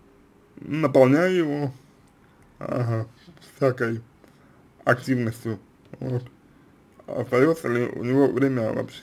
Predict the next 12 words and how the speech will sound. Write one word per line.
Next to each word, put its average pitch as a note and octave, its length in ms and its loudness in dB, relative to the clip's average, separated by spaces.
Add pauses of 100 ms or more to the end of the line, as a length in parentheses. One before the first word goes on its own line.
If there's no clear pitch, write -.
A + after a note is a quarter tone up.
на, C3 140 -4
вообще - 440 -8
на C3 180 -2
то, D3+ 200 -2
чтобы A#2+ 640 -2 (640)
побыть C3+ 460 2 (100)
наедине A#2+ 1500 -2
с - 80 -14
собой C#3 380 -2
и - 20 0
так C3 220 -4
далее, C#3 260 -8